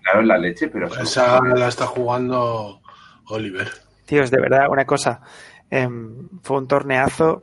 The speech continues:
Speaker 3: pero vaya rivales, tío, vaya rivales. Ahí cerca del, o sea, esa final fue tensísima, tío. Luis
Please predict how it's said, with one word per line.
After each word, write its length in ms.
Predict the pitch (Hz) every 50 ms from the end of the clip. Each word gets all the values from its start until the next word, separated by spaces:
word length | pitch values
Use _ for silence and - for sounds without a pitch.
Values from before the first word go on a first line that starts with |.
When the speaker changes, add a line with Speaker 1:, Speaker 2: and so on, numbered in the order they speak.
| _
Speaker 3:
pero 160 | - - 139 131
vaya 240 | 131 127 131 135
rivales, 420 | 131 139 131 123 127 139 131 104 -
tío, 180 | - 131 120
vaya 120 | 120 113 113
rivales. 560 | - 127 127 139 139 135 131 127 - - -
Ahí 200 | - 143 127 127
cerca 280 | 127 139 135 131 - 139
del, 480 | 135 143 143 139 135 131 135 135 151 175 - _ _ 247 - _ _
o 40 | -
sea, 220 | - - 139 139 -
esa 160 | 135 - 135 127
final 320 | - 143 131 127 139 143
fue 240 | - - - 147 135
tensísima, 800 | 127 127 120 117 - - - 151 156 - - 147 135 120 110 110
tío. 220 | - - 143 143
Luis 340 | - - 123 131 139 131 -